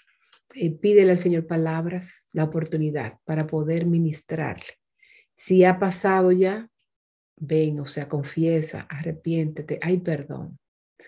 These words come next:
Hay mujeres que han, eh, eh, han, te-, tienen esa carga que necesitan contárselo a alguien, decirle a alguien lo que han hecho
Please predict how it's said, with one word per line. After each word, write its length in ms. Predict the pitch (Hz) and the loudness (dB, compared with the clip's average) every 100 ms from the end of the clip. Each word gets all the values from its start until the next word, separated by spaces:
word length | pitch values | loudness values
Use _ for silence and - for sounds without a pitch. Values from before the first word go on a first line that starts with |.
| - _ _ | -20 _ _
Hay 140 | 160 | 0
mujeres 600 | 190 202 170 185 262 220 | 2 2 0 0 0 0
que 140 | - 160 | -2 -2
han, 420 | 156 165 170 - _ | -2 -4 -8 -16 _
eh, 540 | - 165 165 165 170 | -4 -2 -2 -2 -2
eh, 60 | 156 | -2
han, 240 | 165 170 | 0 0
te-, 320 | 170 180 196 180 | 0 -4 -4 -4
tienen 300 | 180 180 202 | 0 2 0
esa 200 | 202 202 | -4 -4
carga 400 | 170 160 156 156 | -2 -2 -2 -2
que 80 | |
necesitan 420 | 156 156 175 180 180 | -4 -4 -4 -6 -4
contárselo 680 | 175 160 180 185 214 160 | -4 -4 -4 -4 -2 -2
a 80 | 131 | -4
alguien, 280 | - - - _ _ _ _ _ _ _ - | -10 -16 -20 _ _ _ _ _ _ _ -2
decirle 640 | 160 156 - 190 220 226 | 0 0 2 4 6 6
a 100 | 156 | 4
alguien 280 | 139 143 147 | -2 -6 -6
lo 120 | 147 | -8
que 140 | 147 156 | -6 -6
han 120 | 156 | -6
hecho 340 | 156 - - | -10 -16 -20